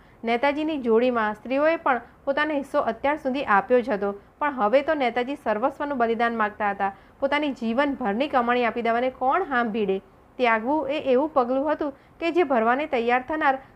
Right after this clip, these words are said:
કોક વિરલા જ નીકળે. છતાં નેતાજીને માટે એ નવી વાત ન હતી. આજ સુધી એવા કેટલાય વિરલાઓ નીકળ્યા હતા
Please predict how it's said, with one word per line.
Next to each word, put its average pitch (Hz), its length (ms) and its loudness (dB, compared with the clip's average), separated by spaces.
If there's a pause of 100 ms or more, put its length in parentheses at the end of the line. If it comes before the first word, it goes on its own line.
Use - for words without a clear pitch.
કોક 339 220 0
વિરલા 240 480 2
જ 269 100 -6
નીકળે. 202 440 -4 (1080)
છતાં 254 440 4 (240)
નેતાજીને 302 560 0
માટે 220 500 0
એ 294 100 -2
નવી 247 320 0
વાત 277 280 4
ન 220 60 -2
હતી. 214 460 -4 (280)
આજ 294 240 2
સુધી 311 320 -8
એવા 277 280 -2
કેટલાય 247 440 0
વિરલાઓ 254 380 0
નીકળ્યા 240 360 0
હતા 233 260 -2